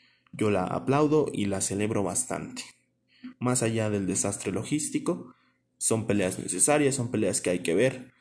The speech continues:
son combates que hacen falta en el mundo del boxeo, donde el mejor no evada al mejor, sino que peleen y, y estén en una constante competencia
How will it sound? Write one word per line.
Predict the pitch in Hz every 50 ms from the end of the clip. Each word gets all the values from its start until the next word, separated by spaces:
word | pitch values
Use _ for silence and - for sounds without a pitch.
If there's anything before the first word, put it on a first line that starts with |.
| _ _
son | - - - 131 127 127 127 131 131 127 123 - -
combates | - - 117 113 113 113 123 123 123 123 -
que | - 110
hacen | 92 110 - 117 107 110
falta | - - 120 131 131 127 - 147 151 - - - _ _ _ -
en | - -
el | 95 -
mundo | 104 - 123 123 120
del | 117 110 107
boxeo, | 110 107 107 - - 135 131 131 135
donde | 131 113 98 101 92 - - - - - - - -
el | - 113 110
mejor | 101 98 - - 120 123 123 120
no | 117 113 113
evada | 113 107 107 104 104 107 101
al | 98 95
mejor, | 98 104 110 - 156 160 156 - - - _ - _ _ _ _ _
sino | - - - 101 92 90
que | 95 101
peleen | 87 85 95 92 101 120 139 147 156 156
y, | 127 104 92 82 - - - - - _ _ _ _ _ - - _ _ _ _ _ -
y | 110
estén | 98 - - 120 123
en | 120 123
una | 123 120 117 117
constante | - 104 98 92 - - 113 110 101 110 -
competencia | - 98 92 92 92 87 85 104 101 104 104 101 - - 101 95 92 98 110 -